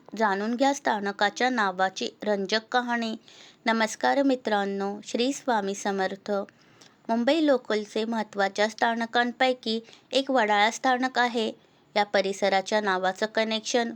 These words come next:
वाघाशी असल्याचे सांगितले जाते. जाणून घेऊया त्याबद्दल. वडाळा रोड स्थानक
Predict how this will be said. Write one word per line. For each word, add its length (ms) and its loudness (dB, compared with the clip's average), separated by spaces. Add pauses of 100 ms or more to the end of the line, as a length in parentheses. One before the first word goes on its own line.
वाघाशी 520 0
असल्याचे 500 0
सांगितले 580 -2
जाते. 460 0 (560)
जाणून 340 4
घेऊया 420 4
त्याबद्दल. 640 2 (520)
वडाळा 400 4
रोड 180 2
स्थानक 440 0